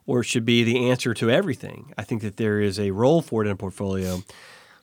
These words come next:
whether it's domestic or international, where it's driving. I think there's a place for it, but just not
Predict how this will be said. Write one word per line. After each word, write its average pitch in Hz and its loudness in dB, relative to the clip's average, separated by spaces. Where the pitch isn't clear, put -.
whether 127 4
it's 104 -4
domestic 120 -2
or 101 -2
international, 110 0
where 110 0
it's 98 -10
driving. 107 0
I 113 0
think 123 -2
there's 113 0
a 101 -2
place 131 -2
for - -12
it, - -16
but 95 -14
just - -10
not 92 -8